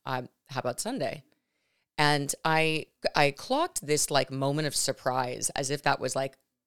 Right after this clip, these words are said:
too quick or, like, surprise, like,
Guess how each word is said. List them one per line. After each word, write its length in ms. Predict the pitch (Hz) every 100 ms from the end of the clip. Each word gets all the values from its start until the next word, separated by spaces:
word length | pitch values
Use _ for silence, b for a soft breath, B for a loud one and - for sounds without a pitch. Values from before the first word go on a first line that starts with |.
| _ _ _ _ _ _
too 200 | - 165
quick 440 | - 127 160 277 -
or, 140 | 160 131
like, 280 | 123 123 -
surprise, 360 | - - 135
like, 160 | 143 -